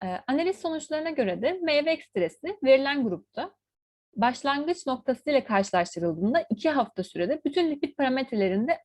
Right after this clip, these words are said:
az ve istatistiksel olarak anlamlı olmayan bir düşme olduğu gözlenmiş.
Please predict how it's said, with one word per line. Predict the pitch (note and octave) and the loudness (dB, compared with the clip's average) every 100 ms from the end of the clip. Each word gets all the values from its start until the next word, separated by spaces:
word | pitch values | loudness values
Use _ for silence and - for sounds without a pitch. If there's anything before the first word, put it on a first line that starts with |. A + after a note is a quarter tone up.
| _ | _
az | A#3 D4+ G4 _ - | -2 -2 -4 _ -10
ve | C4 | -8
istatistiksel | - - C#4 C#4 B3 - - D#4 C#4+ | -6 -2 -2 -2 -10 -12 -6 -4 0
olarak | A#3 C#4 - | 0 -2 -2
anlamlı | A3+ A#3 B3 B3 | -4 0 -2 -2
olmayan | B3 A#3 F#3 E3+ D#3+ | -2 0 -2 -4 -6
bir | E3 | -6
düşme | F3 - E3+ | -6 -8 -6
olduğu | D#3+ D#3 E3 | -6 -4 -2
gözlenmiş. | E3 E3 D#3+ D#3+ A3+ G4+ - | 0 -2 -2 -6 -4 -6 -8